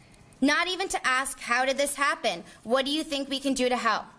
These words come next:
Why have I and others here probably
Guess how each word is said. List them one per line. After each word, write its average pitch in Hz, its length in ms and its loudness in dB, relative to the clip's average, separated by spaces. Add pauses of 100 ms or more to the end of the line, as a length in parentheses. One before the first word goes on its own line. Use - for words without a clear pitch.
(380)
Why 269 280 2
have 415 200 0
I 262 300 2
and 269 160 -2
others 277 400 0
here 226 340 0 (220)
probably 247 640 0